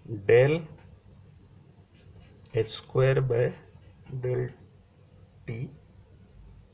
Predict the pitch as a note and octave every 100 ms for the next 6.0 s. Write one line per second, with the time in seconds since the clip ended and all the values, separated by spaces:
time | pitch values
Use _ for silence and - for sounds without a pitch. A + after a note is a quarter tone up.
0 | - _ - - - - - - - -
1 | - - - - - - - - - -
2 | - - - - - - - - - -
3 | - C3 B2 - - - - - - -
4 | - - - - - - - - - -
5 | - - - - - - A#2 A2+ -